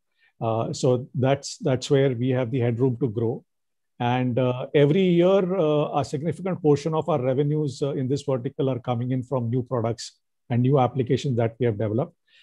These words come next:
Uh, so some of the applications that we developed in the recent pa-, pa-, past, uh, find applications for making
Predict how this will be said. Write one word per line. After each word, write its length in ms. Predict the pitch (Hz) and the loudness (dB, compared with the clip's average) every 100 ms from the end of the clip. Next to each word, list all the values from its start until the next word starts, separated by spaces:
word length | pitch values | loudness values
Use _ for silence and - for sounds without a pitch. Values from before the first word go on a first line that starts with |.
| _ - | _ -4
Uh, 220 | 120 120 | 0 2
so 160 | 120 147 | 0 0
some 220 | 165 156 | 0 2
of 100 | 160 | 4
the 80 | 165 | 4
applications 560 | 143 160 156 175 165 | 4 2 0 0 0
that 180 | 151 131 | -2 -2
we 80 | 151 | -2
developed 440 | 131 131 143 143 | -2 0 0 0
in 60 | 143 | -2
the 100 | 139 | -2
recent 420 | 120 117 151 139 - | -2 -4 -6 -6 -2
pa-, 300 | 120 135 135 | 0 0 -2
pa-, 380 | - 120 120 123 | -2 0 0 -4
past, 440 | - 123 123 - 151 | -2 0 0 -2 -6
uh, 120 | 117 | -4
find 280 | 135 131 123 | 0 0 0
applications 720 | 123 139 127 135 - 139 117 | 0 -2 -2 -2 -2 -4 -4
for 220 | - 123 | -2 0
making 520 | 127 123 139 120 120 | 0 0 0 0 -2